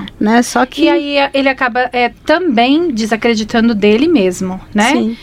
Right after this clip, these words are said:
Speaker 2: Desacreditando dele mesmo. A Magda tá aqui no, no YouTube, a Magda é minha amiga da Faculdade da Vida. Beijo, Má. Ela tá colocando aqui uma, um ponto muito importante: que o abuso sexual, ele acontece mesmo com consentimento da criança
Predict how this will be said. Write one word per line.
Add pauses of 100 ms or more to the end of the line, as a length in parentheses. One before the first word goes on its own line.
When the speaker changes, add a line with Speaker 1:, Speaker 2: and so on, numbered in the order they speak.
(160)
Speaker 2:
Desacreditando
dele
mesmo.
A
Magda (120)
tá
aqui
no,
no
YouTube,
a
Magda
é
minha
amiga
da
Faculdade
da
Vida.
Beijo,
Má. (600)
Ela
tá
colocando
aqui
uma,
um
ponto
muito
importante: (480)
que
o
abuso
sexual,
ele
acontece
mesmo
com
consentimento
da
criança